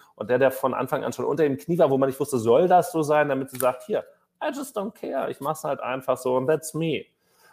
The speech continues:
Ähm, der rutschte halt während dieser drei Minuten immer weiter runter und man sah dann halt noch irgendwie so ein, plötzlich noch so einen anderen schwarzen Strumpf da drin. Also es war einfach wirklich nur traurig, er hat sich da durchgebissen. Ähm,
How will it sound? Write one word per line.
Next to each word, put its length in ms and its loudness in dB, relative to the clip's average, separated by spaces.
Ähm, 420 2
der 100 -4
rutschte 500 -10
halt 180 -12
während 240 -6
dieser 160 -2
drei 180 -10
Minuten 300 -6
immer 260 -2
weiter 220 2
runter 640 2
und 200 -2
man 140 0
sah 140 4
dann 200 2
halt 160 2
noch 160 -2
irgendwie 240 -4
so 120 0
ein, 60 -4
plötzlich 380 -4
noch 120 -4
so 120 -8
einen 80 -8
anderen 480 4
schwarzen 560 2
Strumpf 340 -8
da 80 -8
drin. 220 -4
Also 160 -2
es 100 -8
war 140 -4
einfach 320 -14
wirklich 480 2
nur 100 2
traurig, 340 4
er 40 8
hat 80 2
sich 100 -4
da 100 0
durchgebissen. 880 -2
Ähm, 460 4